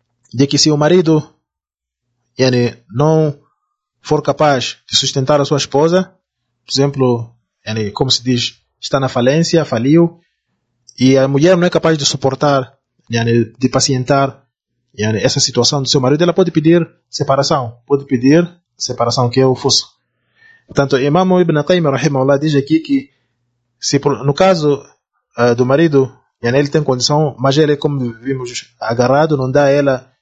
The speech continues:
o suficiente. Se ela for capaz, por exemplo, o marido tem um, tem um cofre na sua casa, yani, exemplo, tem um cofre na sua casa onde ele coloca o seu dinheiro. Se ela for capaz de entrar no cofre e tirar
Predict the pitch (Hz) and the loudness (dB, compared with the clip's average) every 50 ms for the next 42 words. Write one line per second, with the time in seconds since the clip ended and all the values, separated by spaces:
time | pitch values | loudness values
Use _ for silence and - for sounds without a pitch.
0 | _ _ _ - - - 120 - - 135 131 156 165 165 185 185 185 - _ _ | _ _ _ -8 -6 -4 -4 -2 -2 0 0 0 2 2 2 0 0 -4 _ _
1 | _ _ _ _ _ - - - 151 160 196 220 220 - - 208 208 - 175 156 | _ _ _ _ _ -4 0 2 2 4 4 4 2 2 2 0 0 0 -2 0
2 | 175 170 170 170 160 - - - - 131 135 165 170 156 151 147 143 143 139 117 | 2 2 2 2 0 -4 -10 -8 -6 0 0 0 0 2 2 2 2 2 0 -2
3 | - - _ _ _ _ - 131 - 160 180 170 160 160 175 165 160 160 156 156 | -6 -12 _ _ _ _ -2 0 2 2 2 2 2 2 2 2 2 2 0 0
4 | 160 156 156 - _ _ _ _ _ _ _ _ _ _ _ _ _ _ _ _ | 0 -2 -4 -6 _ _ _ _ _ _ _ _ _ _ _ _ _ _ _ _
5 | - 170 160 160 156 - 160 151 143 - - 120 110 110 - _ _ _ _ _ | 0 0 0 0 0 0 0 0 0 -2 -6 -8 -8 -10 -12 _ _ _ _ _
6 | _ _ _ _ _ _ _ _ - 120 - - 147 139 - 143 127 120 107 104 | _ _ _ _ _ _ _ _ -4 -2 0 0 0 0 0 0 0 0 -2 -6
7 | 104 104 - _ _ _ _ _ _ 123 113 110 107 104 98 113 117 139 135 123 | -10 -12 -14 _ _ _ _ _ _ -6 -4 -4 -4 -2 -2 0 0 0 0 -2
8 | 113 110 107 104 _ _ _ _ _ _ _ _ _ - 147 139 135 135 156 143 | -6 -10 -12 -12 _ _ _ _ _ _ _ _ _ -4 -2 -2 0 -2 -2 -4
9 | - 135 127 123 - 147 139 - 175 180 180 175 165 156 147 - 135 135 139 - | -4 -4 -6 -2 -2 -2 0 0 0 0 0 0 0 -2 -2 0 0 0 0 0
10 | 131 117 - 135 120 113 113 113 110 101 98 - _ _ _ _ _ _ _ _ | -2 0 0 0 0 0 -2 -4 -6 -8 -12 -16 _ _ _ _ _ _ _ _
11 | _ _ _ _ _ - - 151 180 208 196 - 196 196 - 180 170 - 175 175 | _ _ _ _ _ -2 0 2 2 2 2 2 2 0 0 0 0 2 2 2
12 | 170 165 143 143 143 135 135 156 160 160 156 139 - 160 165 156 - 151 139 127 | 0 0 0 -2 -2 0 0 0 0 0 0 0 0 0 0 0 0 -2 -2 -2
13 | 131 135 - - 151 151 165 175 170 151 135 | -2 -4 -2 0 2 2 4 2 0 -2 -4